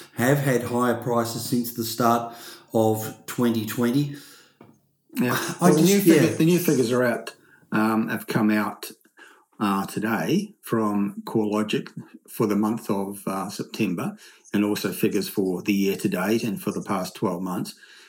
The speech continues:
Speaker 2: And they show just that, um, a rather, again, a rather remarkable result. Everywhere, um, what, what the figures out, um, from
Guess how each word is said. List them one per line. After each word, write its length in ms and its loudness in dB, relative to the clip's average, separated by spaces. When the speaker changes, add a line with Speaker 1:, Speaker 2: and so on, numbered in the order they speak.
Speaker 2:
And 160 2
they 80 2
show 300 2
just 260 -2
that, 380 -4
um, 360 -4
a 80 -2
rather, 420 -2
again, 460 2
a 80 2
rather 280 0
remarkable 640 0
result. 500 0
Everywhere, 760 6
um, 460 -2
what, 320 -2
what 220 2
the 60 2
figures 360 2
out, 400 -2
um, 240 -2
from 200 -4